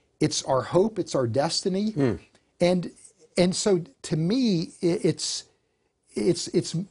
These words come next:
Speaker 1: mind-blowing to think of the love that this Creator must have for
Speaker 2: So what's
Speaker 1: each
Speaker 2: this
Speaker 1: and every
Speaker 2: Creator
Speaker 1: person.
Speaker 2: like? What sort of person is He?
Speaker 1: Well, obviously a person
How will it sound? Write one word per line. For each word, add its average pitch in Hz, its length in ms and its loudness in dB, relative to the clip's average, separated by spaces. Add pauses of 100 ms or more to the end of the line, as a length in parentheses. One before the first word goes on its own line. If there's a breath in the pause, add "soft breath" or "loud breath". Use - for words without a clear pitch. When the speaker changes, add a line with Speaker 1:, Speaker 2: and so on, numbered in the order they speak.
Speaker 1:
mind-blowing 156 840 2
to 135 80 -6
think 190 400 -4 (520)
of 156 120 2
the 151 100 4
love 170 380 2
that 165 160 -4
this - 160 -6
Creator 160 480 2
must 143 240 -6
have 160 320 -2
for - 120 -4
Speaker 2:
So 170 100 4
what's 208 240 4
Speaker 1:
each - 80 -2
Speaker 2:
this 170 220 2
Speaker 1:
and 190 100 2
every 135 160 4
Speaker 2:
Creator 107 220 4
Speaker 1:
person. 90 120 -2
Speaker 2:
like? 87 200 -2
What 165 120 0
sort 165 200 2
of 85 100 -2
person 95 400 0
is 95 160 2
He? 67 260 -6 (100)
Speaker 1:
Well, 208 440 4
obviously 170 640 2
a 135 80 -4
person 156 600 0